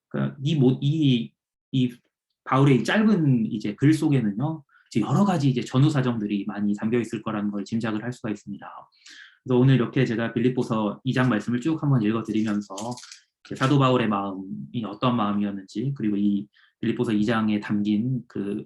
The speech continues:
바울의 마음과 또 하나님께서 우리에게 주시고자 하는 메시지가 무엇인지에 대해서 함께, 어, 나누기를 원했는데요. 이제,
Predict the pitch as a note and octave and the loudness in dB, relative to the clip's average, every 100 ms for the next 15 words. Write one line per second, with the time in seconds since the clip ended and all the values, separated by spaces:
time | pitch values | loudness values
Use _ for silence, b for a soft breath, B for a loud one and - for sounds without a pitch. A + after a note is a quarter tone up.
0 | - - G2+ G#2+ G2+ F#2+ F#2+ G2+ A#2 C#3+ | -14 -12 -6 -4 -4 -6 -8 -8 -4 -4
1 | - - A#2 A#2+ A2 A2 G#2+ G#2 G#2+ G#2 | -6 -10 -4 -2 -2 -2 0 0 0 -2
2 | G#2 B2+ A2+ A2 G#2 F#2+ F2+ - - - | -6 -4 -4 0 0 -2 -6 -12 -10 -6
3 | G#2 A2 A2 G#2 G#2 G#2 _ _ _ - | -2 -2 -2 -2 -2 -4 _ _ _ -6
4 | A2 G#2 G2 F#2+ A#2+ A#2+ A#2+ G#2+ G2+ - | -2 -2 -4 -6 -6 -6 -4 -2 -4 -8
5 | _ _ - G2 G2 G#2 G#2+ G#2+ F#2+ G#2+ | _ _ -14 -8 -4 -2 -2 -4 -2 -2
6 | G#2 F2+ A2+ C#3+ C#3 _ - | -2 -4 -2 -2 -4 _ -16